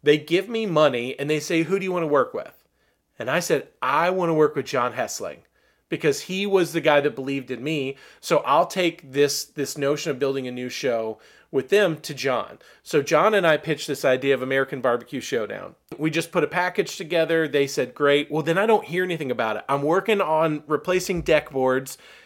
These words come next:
in April of nineteen, and my agent calls and says, "Hey, so there's a show Netflix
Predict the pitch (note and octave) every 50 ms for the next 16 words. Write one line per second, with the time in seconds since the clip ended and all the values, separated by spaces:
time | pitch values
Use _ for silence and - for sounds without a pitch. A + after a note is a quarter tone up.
0 | _ _ _ - D3 D3 C#3+ C3+ C3+ C3 C3+ C3+ B2+ - - _ _ _ _ -
1 | D3+ E3 F#3+ G3+ - E3 D3+ B2+ A#2+ C3 D3 - - - C#3 C#3 C3+ C#3+ C3+ C3+
2 | B2 - - - C#3 A#2+ A2+ A#2 A#2 - - B2 A#2+ B2 C3+ D#3 F3 F3+ E3+ F3+
3 | - E3 D3 C#3+ C3+ C3 - D3 B2+ - E3 D#3+ D#3 - - C#3 A#2 A#2+ A#2 B2
4 | A2+ - - - D#3 C#3+ C3 B2 A#2+ A#2+ - - - _ _ _ _ _ _ D3
5 | D3+ D#3 - - D3+ B2+ - -